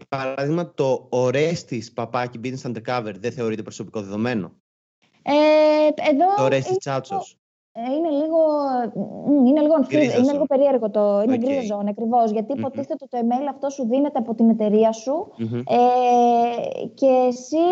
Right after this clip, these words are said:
Speaker 2: εκπροσωπείς την εταιρεία σου, είσαι εκπρόσωπος
Speaker 1: Μμμ.
Speaker 2: της εταιρείας, άρα είναι ένα εταιρικό email, άρα εκεί λαμβάνεις, ε, ζητήματα, αιτήματα, προσφορές, οτιδήποτε και να λαμβάνεις έχει να κάνει με εταιρικό υλικό.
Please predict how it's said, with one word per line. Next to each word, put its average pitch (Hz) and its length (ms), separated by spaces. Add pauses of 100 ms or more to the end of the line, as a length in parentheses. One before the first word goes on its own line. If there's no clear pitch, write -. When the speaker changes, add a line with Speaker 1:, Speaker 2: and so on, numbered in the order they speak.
(120)
Speaker 2:
εκπροσωπείς 294 720
την 262 140
εταιρεία 190 440
σου, 226 340
είσαι 254 120
εκπρόσωπος 277 600
Speaker 1:
Μμμ. - 120
Speaker 2:
της - 120
εταιρείας, 208 460
άρα 247 180
είναι 269 140
ένα 311 160
εταιρικό 240 400
email, 220 560 (340)
άρα 254 240
εκεί 294 220
λαμβάνεις, 247 1000
ε, 233 500
ζητήματα, 254 580 (140)
αιτήματα, 247 500
προσφορές, 262 540
οτιδήποτε 294 440
και 277 80
να 240 100
λαμβάνεις 226 500
έχει 320 180
να 339 80
κάνει 339 280
με 370 180
εταιρικό 349 400
υλικό. 202 520